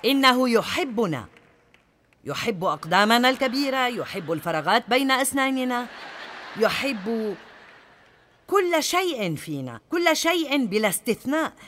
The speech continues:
الأشياء التي يراها الآخرون عيوبًا يراها هو لطيفة.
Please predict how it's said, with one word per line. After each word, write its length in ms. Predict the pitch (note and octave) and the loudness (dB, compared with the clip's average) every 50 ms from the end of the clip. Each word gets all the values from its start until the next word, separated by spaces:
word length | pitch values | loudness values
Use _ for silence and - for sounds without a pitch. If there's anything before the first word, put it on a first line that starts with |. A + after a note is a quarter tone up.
| - - - | -14 -8 -4
الأشياء 500 | A3 G3 F3 F#3 - - A#3 B3 A#3+ C4+ | -4 -2 -2 -2 -2 0 0 0 0 0
التي 260 | C4 C#4 C#4 C#4 D4 | 0 -2 -2 0 0
يراها 300 | C4 C4+ C#4 C4+ C4+ C4+ | 0 2 2 2 2 0
الآخرون 640 | B3 G3+ F#3+ F#3 - A3 A3+ A3+ B3 B3+ A#3+ A3+ G3 - - - | 2 2 2 2 2 0 -2 -2 -2 -2 -2 -2 -4 -8 -12 -6
عيوبًا 420 | - G3 A3 A3 C4+ E4+ E4 A#3 A#3+ | -2 -2 0 2 0 0 2 2 2
يراها 420 | A3+ G#3+ G#3 G3+ G#3 G3 G3 G3 | 2 2 2 0 0 0 0 0
هو 240 | F#3+ F3+ G3 G3 F#3 | 0 0 0 2 2
لطيفة. 680 | E3+ D#3+ D#3+ D#3 - - G#3 A#3+ A#3 - - C3 G#2 | 2 2 -2 -4 -4 -8 -10 -10 -10 -10 -12 -14 -16